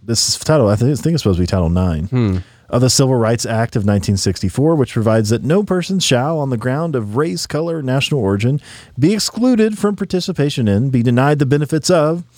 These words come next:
Speaker 1: or be subjected to discrimination under any program or activity receiving federal financial assistance.
Speaker 2: So they're in violation of the Civil Rights Act because they were trying to ban people from doing something that they deemed was racist.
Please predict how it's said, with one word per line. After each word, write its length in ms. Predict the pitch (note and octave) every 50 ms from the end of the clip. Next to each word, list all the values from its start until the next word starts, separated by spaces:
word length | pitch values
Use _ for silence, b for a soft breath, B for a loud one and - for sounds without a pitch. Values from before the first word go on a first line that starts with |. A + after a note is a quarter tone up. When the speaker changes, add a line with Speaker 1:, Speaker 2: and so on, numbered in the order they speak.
| B B B B B B
Speaker 1:
or 160 | B2 C3 C3
be 120 | C3 C#3+ C#3
subjected 640 | - - D3+ C3 A2 C3+ D#3 D3+ - - C#3+ C#3+ B2+
to 100 | C3 C3+
discrimination 680 | C3+ C3+ B2 - B2+ C3 C3 A#2+ A2 A2 - - A2+
under 240 | A#2 A2 G#2+ A2 A2
any 220 | - D#3+ F#3 F#3 E3+
program 540 | - A#2+ A2+ A2+ G#2 G#2+ G#2+ G#2+ A2 G#2+ -
or 140 | A2 A2+ G#2+
activity 420 | G2 - - G#2 F#2+ F#2 G2+ G2+
receiving 400 | G2 G2+ - - G2 F#2 G2+ G#2
federal 320 | - F#2+ F2 E2+ F2 F#2
financial 560 | F#2+ - - F2 E2 D#2 D#2 D#2 - F2+ E2+ -
assistance. 580 | - G#2+ - E3+ D#3+ - - A#2+ F#2+ - - -
Speaker 2:
So 340 | - - - D3+ C3+ B2 G2+ - b b b b b b _ _ _ _ _ _ _ _ _ _ _ _ _
they're 320 | - - C3 A#2+ C3 D3 E3
in 100 | E3 C#3
violation 640 | B2+ C#3+ D#3+ E3+ E3 D#3+ F#3 F3+ - - D#3 B2+
of 0 |
the 180 | B2+ C3 A2+ -
Civil 240 | - D#3+ C#3+ C#3+
Rights 320 | C#3 B2 B2+ C3+ C#3 - -
Act 380 | A2 F#2+ F#2 F#2+ G2 - - - _ _ _ _ - A#2+
because 380 | G#2 A2+ A2 - A#2 A2+ A2 G#2+
they 160 | A2 A2 A2
were 140 | A2 A2 G#2
trying 420 | - - C3+ A2+ A#2 A#2 A2+ A2+
to 160 | G2+ - A2
ban 420 | G2 F#2+ G#2 G#2+ G#2+ A2 A2 A2 G2
people 360 | - A2+ A2 F#2+ G#2 G2+ F#2+
from 160 | - A2 G2
doing 240 | G2 G#2 G2+ G2+ G2+
something 420 | F#2+ - G#2+ G#2 - G#2 G2 G2
that 180 | F#2+ F#2 F2 F2+
they 200 | G#2+ C3 F3+ A#3
deemed 380 | A#3 D#3 B2 A#2+ A2+ G#2 G#2 F#2+
was 160 | - G2+ G2 F#2+
racist. 640 | A#2 B2 C#3 C3 - - F#2 F2+ F2+ - - -